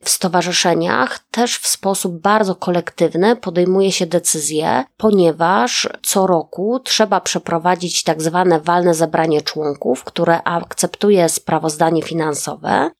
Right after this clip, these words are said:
i co kilka lat na tym zebraniu wybiera się nowy zarząd.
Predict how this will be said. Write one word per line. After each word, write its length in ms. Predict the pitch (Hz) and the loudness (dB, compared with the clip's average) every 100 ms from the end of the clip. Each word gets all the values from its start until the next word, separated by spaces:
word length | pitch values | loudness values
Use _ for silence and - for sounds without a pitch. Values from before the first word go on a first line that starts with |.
| - | 0
i 600 | 208 202 202 196 - - | 2 2 0 0 -4 -4
co 160 | - | -4
kilka 480 | 208 - 247 214 165 | -2 0 -2 0 0
lat 400 | 160 156 135 147 | 0 2 2 0
na 200 | 196 220 | 0 0
tym 180 | 233 214 | 2 0
zebraniu 460 | 180 170 202 226 202 | 0 2 2 4 2
wybiera 400 | 165 175 180 180 | 0 0 2 0
się 160 | - | -2
nowy 280 | 165 160 156 | -2 -2 -2
zarząd. 640 | 151 143 143 165 240 311 | -2 -2 0 -2 -2 -4